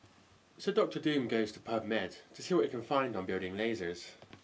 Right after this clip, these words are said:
There's quite a few articles, so Doctor Doom gets as many as he can and starts to read them.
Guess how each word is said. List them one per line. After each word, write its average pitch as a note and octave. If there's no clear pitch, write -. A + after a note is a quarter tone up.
There's -
quite A3+
a -
few F#3+
articles, G2
so C#3
Doctor C#3+
Doom A#2+
gets A2+
as B2
many C3+
as -
he G2
can F#2
and A#2
starts G#2+
to G#2
read A#2+
them. F#2